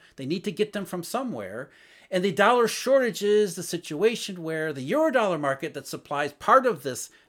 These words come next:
dollar funding need for Chinese system, suddenly it becomes more and more expensive or becomes more and more difficult to do so because the eurodollar system starts to break down for various reasons we're not gonna get into here, but I did talk about that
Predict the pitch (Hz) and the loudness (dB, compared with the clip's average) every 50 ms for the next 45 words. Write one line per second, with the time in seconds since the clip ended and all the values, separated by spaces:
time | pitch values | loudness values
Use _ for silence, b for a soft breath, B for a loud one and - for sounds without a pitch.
0 | - 131 139 139 143 139 131 - - - 135 127 123 127 120 117 123 123 123 113 | -4 0 2 2 2 0 -2 -4 -6 -8 -8 -6 -6 -8 -8 -6 -6 -8 -8 -10
1 | - - 107 - - 113 107 107 104 101 - - 202 208 202 - 196 180 180 185 | -10 -14 -14 -10 -10 -10 -8 -8 -10 -10 -6 -4 -4 -4 -4 -6 -6 -6 -4 -6
2 | 165 165 b b b b b b b b b _ - - 170 175 175 175 170 175 | -8 -10 b b b b b b b b b _ -6 -4 -4 -2 -2 -4 -2 -2
3 | 170 165 156 147 - 151 - - - 135 127 123 127 123 123 - _ _ _ 110 | -2 -2 -4 -4 -8 -10 -10 -8 -8 -8 -6 -6 -8 -8 -10 -14 _ _ _ -10
4 | 107 110 110 110 107 104 98 98 98 101 - - - - 165 156 151 - - 90 | -8 -8 -8 -8 -8 -10 -10 -12 -12 -14 -16 -8 -4 -2 -2 -2 -4 -8 -16 -18
5 | - - 127 135 127 120 131 - - 147 139 117 - 110 110 120 123 113 110 117 | -16 -10 -8 -8 -6 -8 -10 -10 -8 -8 -8 -8 -10 -10 -10 -8 -8 -6 -6 -6
6 | 117 113 - - 208 214 - 139 - - 117 117 - - 127 127 170 196 - - | -8 -4 0 0 2 2 0 -6 -8 -10 -10 -10 -10 -14 -8 -6 -6 -6 -6 -8
7 | - 87 - - 127 117 - 127 123 139 175 196 208 185 180 170 170 170 156 156 | -12 -14 -12 -12 -12 -12 -10 -8 -4 -2 0 0 0 0 0 0 0 0 -2 -4
8 | - 156 139 - - 151 143 B B B B B B B - - - 139 131 127 | -8 -12 -10 -10 -10 -10 -10 B B B B B B B -6 -2 -2 -2 -2 -4
9 | - - 147 110 - 120 117 113 110 - 110 101 104 107 101 - 117 110 104 98 | -8 -12 -12 -12 -10 -10 -10 -10 -10 -10 -10 -10 -10 -12 -14 -10 -10 -10 -10 -8
10 | 117 113 113 117 110 - 113 110 110 104 107 110 107 - 117 113 120 123 - - | -8 -8 -8 -8 -10 -10 -10 -10 -10 -8 -8 -10 -10 -10 -10 -8 -8 -8 -8 -10
11 | 113 107 98 87 107 98 104 98 90 - - 98 - - 175 170 151 143 123 117 | -12 -12 -12 -12 -14 -14 -14 -16 -18 -20 -20 -20 -10 -6 -4 -4 -4 -6 -8 -10
12 | 120 117 113 139 123 - - 131 - - 117 110 113 110 - - 107 104 104 98 | -12 -12 -12 -14 -14 -12 -12 -12 -12 -12 -12 -12 -12 -12 -10 -12 -12 -12 -12 -14